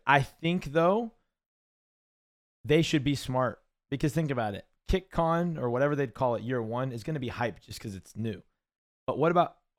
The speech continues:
what, what can they do that will not cause them to fall into the same slump of what we're talking about? Because this is true for a lot of con-, conferences and conventions in general.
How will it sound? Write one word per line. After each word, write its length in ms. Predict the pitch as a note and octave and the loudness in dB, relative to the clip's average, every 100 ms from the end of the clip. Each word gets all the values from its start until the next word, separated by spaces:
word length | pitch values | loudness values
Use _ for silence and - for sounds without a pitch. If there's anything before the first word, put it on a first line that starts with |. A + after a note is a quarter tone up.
| - | -10
what, 300 | C3 F3 G#3+ | 4 4 4
what 180 | E3 G#3 | 0 2
can 160 | A3 G3 | 2 4
they 140 | F3 | 0
do 300 | C3+ E3 C#3 | 4 4 4
that 160 | A#2 A#2 | 0 -4
will 160 | A#2+ B2+ | -4 0
not 300 | C#3 D3 - | 2 0 2
cause 240 | C#3+ B2+ | 2 2
them 100 | B2+ | 0
to 100 | A#2+ | -4
fall 260 | - B2+ B2+ | -4 -2 -2
into 180 | A#2+ A#2+ | -4 -6
the 120 | A2 | -10
same 240 | - C3 B2 | -6 -6 -4
slump 320 | C3+ A#2 G#2 | -4 -4 -4
of 80 | G#2 | -4
what 160 | B2 | -2
we're 100 | C#3 | 0
talking 380 | D3 D#3+ D3 A2 | 4 2 2 -8
about? 280 | F#2+ F2 - | -10 -12 -12
Because 300 | A#2 C3+ A#2+ _ _ - | -4 -2 -2 _ _ -4
this 160 | D#3 | 2
is 160 | E3+ F#3 | 4 2
true 220 | - F#3+ | 2 -2
for 120 | - | 2
a 40 | F3 | 6
lot 200 | E3+ F3 | 6 4
of 120 | C#3+ | 2
con-, 240 | D#3 D#3+ D#3 | 2 0 0
conferences 500 | - D3+ D3+ C#3 C3 C3+ | -2 -2 -2 -6 -6 -6
and 120 | C3 | -6
conventions 460 | A#2 B2 A2+ G#2+ - | -4 -4 -4 -10 -6
in 140 | C3+ | -6
general. 420 | A#2+ C#3+ B2 F#2 | -2 -2 -2 -6